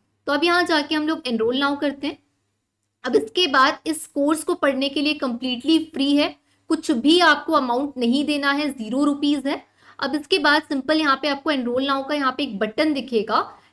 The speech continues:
नीचे स्क्रॉल करना है, enroll now की बटन पे जाके simply क्लिक करना है। बहुत आसान सा प्रोसेस है ये। जैसे ही आप यहाँ पे कोर्स में एनरोल कर लेंगे, अभी हमारा कोई प्रीमियम कोर्स नहीं इसलिए यहाँ खाली दिखा रहा है।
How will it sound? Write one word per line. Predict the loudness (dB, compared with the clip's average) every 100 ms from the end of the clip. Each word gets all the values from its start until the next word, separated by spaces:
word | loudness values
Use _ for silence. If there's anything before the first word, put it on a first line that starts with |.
| -2
नीचे | -2 0 0
स्क्रॉल | 0 -2 -2 -2
करना | -2 -4 -2
है, | -2 -4 -6
enroll | -6 -2 0 0
now | 0 -2
की | -4
बटन | -2 -4 -2 -4
पे | -2
जाके | -2 -2 -4
simply | -4 -4 -4 0 0 0
क्लिक | -4 -2
करना | -2 -4 -4
है। | -4
बहुत | -2 0
आसान | -2 -2 -4 -2
सा | -4
प्रोसेस | -2 -2 -2 -4 -4
है | -8 -8
ये। | -12 _ _ _ _ _ -2
जैसे | 2 2 2
ही |
आप | 0 0
यहाँ | 0 0
पे | -2
कोर्स | -4 -2 -2 -2
में | -2
एनरोल | -2 0 0 0
कर | -2
लेंगे, | -2 -4 -4 -4 -4 -10 _ -6
अभी | 0 2
हमारा | 2 2 2 0
कोई | -2
प्रीमियम | -4 -2 -2 -2
कोर्स | -2 -4 -4 -4
नहीं | -4
इसलिए | -4 -2
यहाँ | -2 -2
खाली | -4 -4 -4
दिखा | -4 -2
रहा | -2
है। | -4